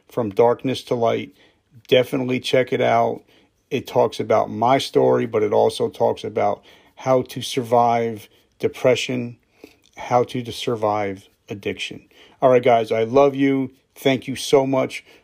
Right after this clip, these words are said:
for always supporting our mission, which is to save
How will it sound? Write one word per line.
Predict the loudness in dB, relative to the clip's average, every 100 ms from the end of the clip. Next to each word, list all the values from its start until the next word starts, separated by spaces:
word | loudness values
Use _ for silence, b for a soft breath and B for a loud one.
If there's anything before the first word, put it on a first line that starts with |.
| b
for | -6 -4
always | 2 4 4 0 -4 -10
supporting | -4 -6 -2 -2 -2 -4 -10 -14 -20 _
our | -6 -4
mission, | -4 -6 -8 -10 -12 b b b
which | -6 -4
is | -8 -8
to | -12
save | -10 -2 0 0 -6 -10